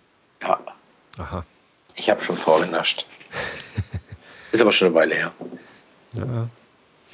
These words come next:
Speaker 2: Nee, für mich sind die alle neu.
Speaker 1: Das hab ich ja gehofft.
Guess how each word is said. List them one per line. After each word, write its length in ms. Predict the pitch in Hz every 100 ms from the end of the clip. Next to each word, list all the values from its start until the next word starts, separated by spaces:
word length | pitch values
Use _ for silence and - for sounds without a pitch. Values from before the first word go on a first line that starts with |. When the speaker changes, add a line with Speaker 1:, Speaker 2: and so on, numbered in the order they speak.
| - -
Speaker 2:
Nee, 120 | 110 107
für 120 | 98
mich 160 | 104
sind 120 | 101 92
die 80 |
alle 160 | 98 90
neu. 300 | 87 87 87 87 - - - - _ _ _ _ - - - - - - -
Speaker 1:
Das 160 | 104 110
hab 100 | 107
ich 80 |
ja 80 | 104
gehofft. 500 | 90 90 120 - -